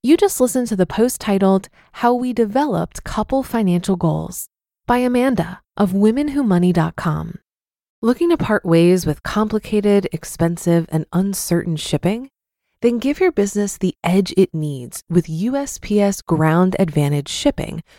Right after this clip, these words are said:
from the United States Postal Service.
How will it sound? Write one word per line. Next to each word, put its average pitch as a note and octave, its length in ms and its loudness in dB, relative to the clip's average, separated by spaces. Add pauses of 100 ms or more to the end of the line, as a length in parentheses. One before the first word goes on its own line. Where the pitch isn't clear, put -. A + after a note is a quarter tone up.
from G#3 160 0
the G3+ 80 2
United G3 480 0
States - 340 -8
Postal D3 420 -4
Service. - 640 -8